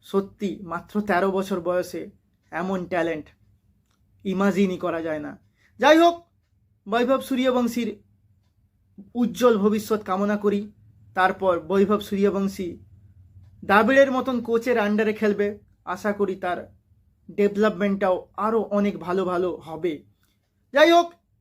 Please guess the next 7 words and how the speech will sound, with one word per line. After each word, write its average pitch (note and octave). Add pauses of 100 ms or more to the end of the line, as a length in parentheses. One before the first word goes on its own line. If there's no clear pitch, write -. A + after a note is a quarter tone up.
শেষ B3
পর্যন্ত A#3
দেখা G3+
যাক G#3 (320)
আইপিএল G3+
দু G3+
হাজার G3